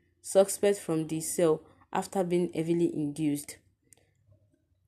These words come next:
President Muhammadu Buhari on Tuesday commended the vision and efforts of the government of Imo State under the Governor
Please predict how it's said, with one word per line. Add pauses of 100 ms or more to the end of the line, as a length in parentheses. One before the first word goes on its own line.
(760)
President
Muhammadu
Buhari
on
Tuesday
commended
the
vision
and
efforts
of
the
government
of
Imo
State (560)
under
the
Governor